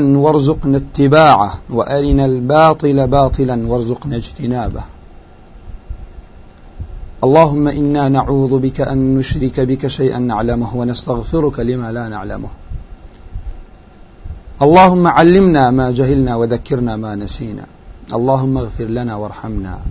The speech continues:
اللهم اغفر لجمعنا هذا. اللهم اغفر لجمعنا هذا. اللهم اجعل عملنا هذا حجة لنا، ولا تجعله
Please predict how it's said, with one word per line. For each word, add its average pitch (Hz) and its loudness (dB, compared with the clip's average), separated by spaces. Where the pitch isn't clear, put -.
اللهم 135 -2
اغفر 139 -4
لجمعنا 117 -6
هذا. - -14
اللهم 160 4
اغفر 156 -2
لجمعنا 117 -2
هذا. 104 -12
اللهم 170 4
اجعل 151 2
عملنا 135 0
هذا 123 -4
حجة 120 -6
لنا، 117 -8
ولا 113 -6
تجعله 101 -8